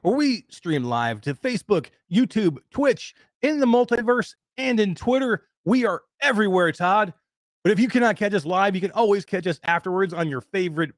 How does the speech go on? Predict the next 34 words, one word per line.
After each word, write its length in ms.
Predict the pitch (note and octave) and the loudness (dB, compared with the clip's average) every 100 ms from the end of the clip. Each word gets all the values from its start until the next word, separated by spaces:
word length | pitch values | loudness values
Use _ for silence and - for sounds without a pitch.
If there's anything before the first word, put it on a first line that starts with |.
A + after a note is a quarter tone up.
| _ | _
podcast 680 | - E3+ C#3 - C#3+ B2 - _ | -10 -8 -10 -10 -10 -10 -16 _
platform. 640 | E3+ G3+ G3 A#3 B3 B3+ - _ _ _ | -4 -4 -4 0 0 0 -4 _ _ _
And 140 | G#3 A3 | 0 0
you 80 | B3 | 2
could 180 | G3+ - - | -2 -4 -8
absolutely 720 | - - - G3 A#3+ F3 A#3 | -8 -8 -6 -2 -2 0 0
win 360 | F#3 A3 D#4 G#3 | 2 2 0 -2
something 540 | G3+ F#3+ D#3+ F3 C#3+ | -2 -2 0 -2 0
later 340 | E3+ F#3 F3 | 0 0 0
if 100 | D#3 | 0
you 80 | F3+ | -4
can't 260 | D3 F3+ D#3 | -6 -4 -2
catch 160 | F3+ F3+ | -4 -2
us 160 | D#3 | -2
live, 320 | D#3 G#3+ D4 - | -2 0 -2 -2
'cause 160 | D3+ | -2
we'll 100 | G#3+ | -2
be 120 | G3+ | -2
doing 200 | G3+ G#3+ | -2 -2
some 160 | F#3+ F3 | -2 -4
giveaways 500 | G#3+ G3+ G#3+ A3 F3 _ _ _ | 0 2 2 0 -4 _ _ _
in 160 | G3 G3+ | -2 -2
the 100 | G3+ | -4
chat 400 | - - F#3 F3+ _ | -8 -4 -2 -2 _
afterwards. 720 | D#3+ E3 - D#3+ D3+ A2 - _ _ _ _ E3 | -4 -2 -2 -2 0 -2 -10 _ _ _ _ -2
But 60 | |
before 340 | G3 - G3+ A3+ | -2 0 0 2
we 100 | G3+ | 0
go 220 | G#3 - _ | 0 -2 _
any 260 | G#3+ B3+ G#3 | -4 -2 -4
further, 580 | - B3+ A#3+ A3+ E3 - | -2 0 2 0 -2 -6
let 180 | G3 A#3+ | -10 -6
me 100 | A3 | -8
say 460 | - F3+ G3 G3 | -6 -4 -4 -4